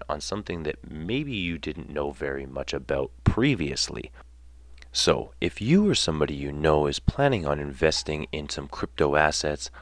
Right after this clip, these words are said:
I implore you, please, please, please make sure you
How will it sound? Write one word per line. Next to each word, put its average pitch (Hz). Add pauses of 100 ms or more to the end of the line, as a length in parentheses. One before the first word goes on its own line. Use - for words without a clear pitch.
(160)
I 71
implore 76
you, 65
please, 107
please, 92
please 67
make 78
sure 69
you 69